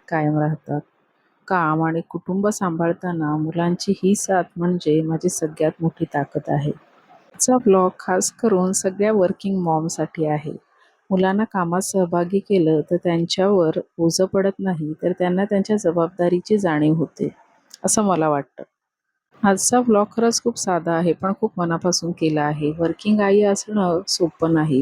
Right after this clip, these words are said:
पण मुलांची साथ आणि घरच्यांचा आधार सगळं सोपं करून टाकतो. हे असंच वाटत असेल, तर कमेंटमध्ये मुलांची मदत असं नक्की लिहा. आणि तुम्हीही एक वर्किंग आई असाल, तर मला कमेंटमध्ये नक्की सांगा.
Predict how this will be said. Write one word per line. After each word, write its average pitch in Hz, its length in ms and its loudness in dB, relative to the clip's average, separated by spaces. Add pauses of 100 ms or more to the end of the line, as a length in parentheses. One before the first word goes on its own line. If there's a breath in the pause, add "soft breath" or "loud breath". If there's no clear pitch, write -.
पण 170 100 -2
मुलांची 170 600 2
साथ 151 280 0 (440 loud breath)
आणि 175 240 0
घरच्यांचा 180 640 0
आधार 156 560 -2
सगळं 208 300 -2
सोपं 170 400 0
करून 156 280 0
टाकतो. 143 380 -4 (400)
हे 214 100 6
असंच 208 340 0
वाटत 190 340 0
असेल, 160 460 -2
तर 160 160 -2
कमेंटमध्ये 165 760 2 (440 loud breath)
मुलांची 175 420 4
मदत 175 440 2
असं 214 240 0
नक्की 165 320 -2
लिहा. 143 240 2
आणि 170 460 0
तुम्हीही 190 720 4
एक 208 160 0
वर्किंग 190 400 0 (100)
आई 170 240 0
असाल, 170 380 -2
तर 160 180 -6
मला 151 220 0
कमेंटमध्ये 160 720 0
नक्की 180 340 0
सांगा. 147 380 0